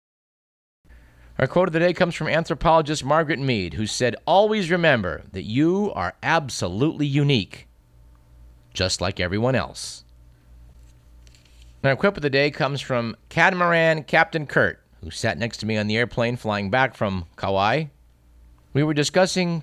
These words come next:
poi. He noted that it truly was a miraculous food, and that one cup of it could feed ten thousand tourists.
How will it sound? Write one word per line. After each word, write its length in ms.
poi. 560
He 120
noted 300
that 120
it 140
truly 500
was 640
a 140
miraculous 840
food, 480
and 120
that 120
one 320
cup 240
of 120
it 280
could 160
feed 420
ten 440
thousand 680
tourists. 640